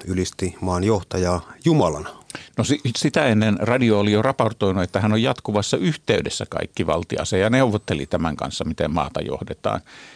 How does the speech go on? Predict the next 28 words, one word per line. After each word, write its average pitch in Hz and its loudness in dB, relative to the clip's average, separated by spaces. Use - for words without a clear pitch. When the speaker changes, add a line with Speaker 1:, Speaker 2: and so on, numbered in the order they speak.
Speaker 2:
Ja 87 4
että 87 0
hänellä 113 4
oli 107 2
jumalallinen 104 2
valtuutus 101 0
tappaa 104 0
kenet 107 2
tahansa 98 0
joutumatta 90 0
vastuuseen 80 -2
tai 73 -2
helvettiin. - -4
Ja, 71 -10
ja 117 0
tämän 147 4
jumalkultin 107 0
Obiang 135 2
peri 135 2
ja 76 -2
omaksui 113 0
hyvin 143 2
mutkattomasti - -2
aikanaan 85 0
suoraan 113 2
tältä 95 0
mielipuolelta 107 2
sedältään, 104 -2